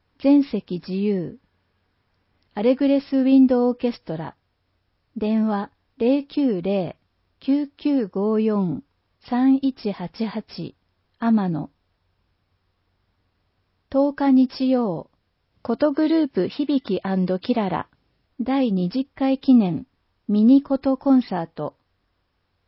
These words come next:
琴のコンサート。十四時から十七時。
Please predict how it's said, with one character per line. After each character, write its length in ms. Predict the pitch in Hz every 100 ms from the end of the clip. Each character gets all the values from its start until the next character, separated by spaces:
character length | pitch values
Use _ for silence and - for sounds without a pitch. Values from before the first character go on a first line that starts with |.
| _ _ _
琴 320 | 311 285 262
の 180 | 185 -
コ 180 | 254
ン 80 | 240
サ 160 | - 160
ー 100 | 165
ト。 220 | - - - _ _ _ _ _ _ _ _ _ _ _ -
十 300 | 247 294 269
四 140 | 240
時 140 | 240 226
か 160 | 185
ら 140 | 175 170
十 220 | 214 226
七 320 | 214 202 196
時。 260 | - 147